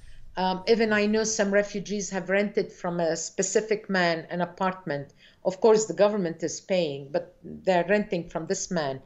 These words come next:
He brings them fruits. He brings them vegetables because he has, like, a garden. Uh, he helps them, you know, a little bit with the children.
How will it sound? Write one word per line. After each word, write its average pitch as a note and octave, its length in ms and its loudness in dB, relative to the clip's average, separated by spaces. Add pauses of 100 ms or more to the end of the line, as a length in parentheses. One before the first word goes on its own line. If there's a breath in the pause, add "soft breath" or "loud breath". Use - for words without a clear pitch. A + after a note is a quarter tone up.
(580 loud breath)
He G3 140 6
brings A3 380 6
them G3+ 160 4
fruits. - 640 -6 (280)
He G#3+ 120 -2
brings G#3+ 340 2
them G3 180 2
vegetables F3 560 -2
because G3 380 -2
he G#3 80 -2
has, G3 280 0
like, F3 420 0
a - 40 -4
garden. F3 600 0 (480 loud breath)
Uh, E3+ 460 0 (160)
he G3 240 2
helps A#3 420 2
them, G#3+ 400 0
you G3+ 140 0
know, G3 120 2
a G3 140 0
little G#3 180 -6
bit G3+ 240 2
with F#3+ 140 0
the G3+ 100 2
children. D#3+ 720 -4